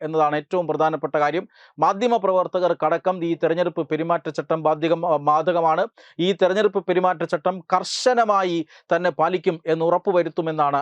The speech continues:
അല്പസമയം മുമ്പ് കേരളത്തിലെ തെരഞ്ഞെടുപ്പ് കമ്മീഷൻ വാർത്താ സമ്മേളനത്തിൽ അറിയിച്ചിരിക്കുന്നത്. അതായത്, കേരളത്തിലെ എല്ലാ തദ്ദേശ സ്വയംഭരണ സ്ഥാപനങ്ങളിലും തെരഞ്ഞെടുപ്പ് പെരുമാറ്റച്ചട്ടം നിലവിൽ വന്നു കഴിഞ്ഞു. ആയിരത്തി ഇരുന്നൂറ്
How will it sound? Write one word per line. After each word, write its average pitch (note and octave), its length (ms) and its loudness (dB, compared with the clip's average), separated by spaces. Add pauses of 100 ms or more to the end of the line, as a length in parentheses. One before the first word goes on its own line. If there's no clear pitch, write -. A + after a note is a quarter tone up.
(100)
അല്പസമയം D#3 580 -4
മുമ്പ് D3 200 2 (400)
കേരളത്തിലെ D#3+ 460 0
തെരഞ്ഞെടുപ്പ് E3+ 460 0
കമ്മീഷൻ D#3 380 -2 (340)
വാർത്താ F#3+ 280 2 (100)
സമ്മേളനത്തിൽ D#3 540 -2 (220)
അറിയിച്ചിരിക്കുന്നത്. D3+ 680 -2 (160)
അതായത്, E3+ 340 2 (380)
കേരളത്തിലെ F3+ 480 0 (220)
എല്ലാ F#3 220 2 (220)
തദ്ദേശ E3+ 380 -2 (200)
സ്വയംഭരണ E3+ 460 0 (100)
സ്ഥാപനങ്ങളിലും D#3+ 640 0 (320)
തെരഞ്ഞെടുപ്പ് E3 400 0 (140)
പെരുമാറ്റച്ചട്ടം D#3+ 760 -2 (380)
നിലവിൽ G3 320 2 (100)
വന്നു D#3+ 220 0
കഴിഞ്ഞു. C3 280 -2 (220)
ആയിരത്തി F3+ 420 -2 (220)
ഇരുന്നൂറ് F#3 480 0